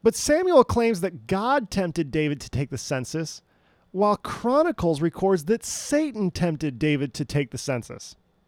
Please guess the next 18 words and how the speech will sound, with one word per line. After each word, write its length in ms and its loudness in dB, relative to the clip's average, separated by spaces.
I 120 0
don't 140 4
know 160 8
if 140 0
you 100 2
know 260 8
this, 420 2
but 140 2
there 180 6
is 100 4
a 140 2
really 380 2
big 260 0
difference 380 4
between 420 2
God 380 6
and 200 2
Satan. 500 2